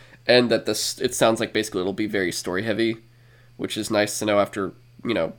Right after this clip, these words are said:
E A shutting down the other games that had story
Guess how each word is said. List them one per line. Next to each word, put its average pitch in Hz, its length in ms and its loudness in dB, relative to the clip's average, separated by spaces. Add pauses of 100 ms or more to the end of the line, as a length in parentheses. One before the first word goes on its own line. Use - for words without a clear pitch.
(120)
E 113 160 0
A 98 200 -2 (180)
shutting 113 280 -2
down 104 160 -2
the 98 100 -2
other 95 160 -4
games - 580 -6
that - 180 -6
had - 300 -8
story 92 460 -4